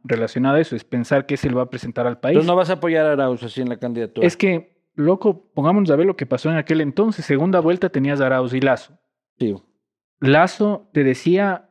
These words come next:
Speaker 1: que quiere, en crisis, brother,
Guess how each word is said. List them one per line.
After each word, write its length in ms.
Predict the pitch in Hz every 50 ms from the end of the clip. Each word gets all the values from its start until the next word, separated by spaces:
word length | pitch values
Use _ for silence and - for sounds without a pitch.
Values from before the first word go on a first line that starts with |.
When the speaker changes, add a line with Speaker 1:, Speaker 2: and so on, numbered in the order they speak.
| _ _
Speaker 1:
que 160 | - 135 127 -
quiere, 540 | - 151 170 185 196 196 170 - _ _ _ _ _ -
en 240 | 135 135 131 127 123
crisis, 680 | - _ - - 233 294 311 277 - - 131 120 110
brother, 420 | 113 - 104 208 107 117 - _